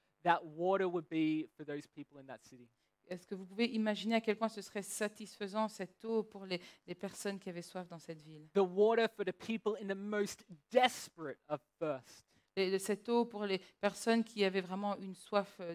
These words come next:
Speaker 2: désespérée.
Speaker 1: And the picture here is people descri-, uh, the people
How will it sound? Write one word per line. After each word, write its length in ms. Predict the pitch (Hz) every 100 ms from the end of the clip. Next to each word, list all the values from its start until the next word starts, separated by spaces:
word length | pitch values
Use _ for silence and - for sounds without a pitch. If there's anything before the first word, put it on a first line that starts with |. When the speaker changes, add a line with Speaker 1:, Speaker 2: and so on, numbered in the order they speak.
| 165
Speaker 2:
désespérée. 680 | 185 180 180 - 160 151 147 _ 202
Speaker 1:
And 60 |
the 60 | 214
picture 300 | 294 - 254 -
here 380 | 262 269 247 214 -
is 300 | 190 185 180 - _
people 300 | 262 262 226 180
descri-, 680 | 185 - - - 220 233 220
uh, 100 | 165 -
the 80 |
people 360 | 165 247 233